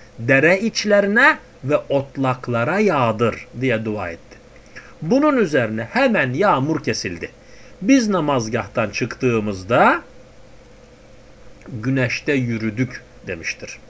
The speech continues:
Sahih-i Müslim'deki hadis numarası bin dört yüz doksan üç.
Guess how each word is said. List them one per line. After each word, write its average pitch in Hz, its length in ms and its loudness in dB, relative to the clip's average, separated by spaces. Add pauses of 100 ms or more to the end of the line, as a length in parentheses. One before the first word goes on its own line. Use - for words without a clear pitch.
(500)
Sahih-i 165 360 0
Müslim'deki 127 400 -4
hadis 131 240 -6
numarası 104 600 -2 (340)
bin 139 260 -2
dört 104 140 -6 (160)
yüz 98 220 -12
doksan 151 600 -4
üç. - 280 -14